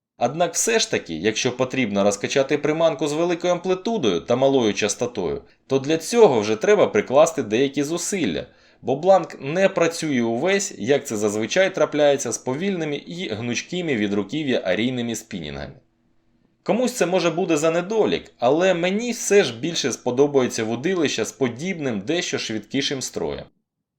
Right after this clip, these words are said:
Тим більше, що мені набагато він зрозуміліший як на закиді, так і на проводці.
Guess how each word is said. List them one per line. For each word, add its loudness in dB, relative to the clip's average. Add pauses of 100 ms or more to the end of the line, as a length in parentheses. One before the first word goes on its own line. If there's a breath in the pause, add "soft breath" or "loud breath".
(260)
Тим 0
більше, -2
що 0
мені -2
набагато 0
він -4
зрозуміліший -2
як 2
на -2
закиді, -2 (140)
так -2
і -2
на 0
проводці. -2